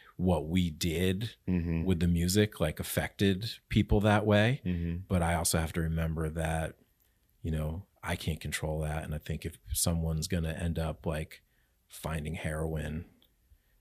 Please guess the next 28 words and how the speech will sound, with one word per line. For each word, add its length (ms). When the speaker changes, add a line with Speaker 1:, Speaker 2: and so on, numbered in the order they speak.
Speaker 1:
like, 200
that's 520
not 340
me 440
giving 280
Speaker 2:
Mm-hmm. 80
Speaker 1:
it 100
to 120
them. 320
Speaker 2:
Yeah. 200
Speaker 1:
You 160
know? 280
But, 360
um, 460
it's 120
just 180
a 40
scary 400
thing. 380
And 160
I 100
Speaker 2:
Mm-hmm. 20
Speaker 1:
feel 280
like 440
with 140
everything 440
I 100
do, 480